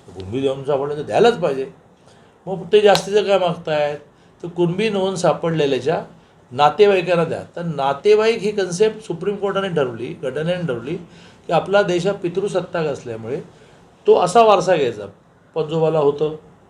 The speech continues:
मग आपोआप आजोबाला मिळेल, आपोआप वडिलांना मिळेल, आपोआप मुलांना मिळेल, आपोआप भावाला मिळेल, आपोआप चुलत भावाला मिळेल. हां, तर आपोआप बहिणीला मिळेल. पण मग ती बहीण लग्न होऊन त्या घरात गेली, तर त्या घरामध्ये जर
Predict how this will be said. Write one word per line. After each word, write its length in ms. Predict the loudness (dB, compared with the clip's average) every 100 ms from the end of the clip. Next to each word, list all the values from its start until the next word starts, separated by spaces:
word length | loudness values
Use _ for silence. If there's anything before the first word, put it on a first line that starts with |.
| _ -12
मग 120 | -12
आपोआप 360 | -6 0 2
आजोबाला 380 | 2 2 0 0
मिळेल, 280 | -2 -8 -10 -12
आपोआप 300 | -8 -6 -6
वडिलांना 280 | -6 -6 -8
मिळेल, 160 | -10
आपोआप 300 | -12 -4 -4
मुलांना 280 | -2 -2 -2
मिळेल, 200 | -4 -6 -8 -20 _ -6
आपोआप 300 | -2 0 2
भावाला 360 | 4 6 4
मिळेल, 240 | 0 -6 -14 -18 _ _ _ _ _
आपोआप 440 | -6 0 0 0 2
चुलत 180 | 2
भावाला 320 | 4 4 4 0
मिळेल. 180 | -6 -14 -20 _ _ _ _ _ _
हां, 280 | -6 -6 -10 -20 _ _ _ _ _ -10
तर 80 | -8 -2
आपोआप 500 | 0 2 4 4 2
बहिणीला 520 | 2 4 4 4 4
मिळेल. 220 | 2 -4 -12 -20 _ _ _ _ _ _ _ _
पण 140 | -6
मग 220 | -2 -2 -4
ती 80 |
बहीण 440 | -6 0 2 2 2
लग्न 360 | 0 2 4
होऊन 260 | 4 2 2
त्या 200 | 2 4
घरात 240 | 6 4
गेली, 480 | 4 0 -2 -4 -6 -14 -20 _ _ _ -8
तर 60 |
त्या 300 | -2 4 4
घरामध्ये 640 | 6 6 6 4 2 2 0
जर 340 | 0 2 2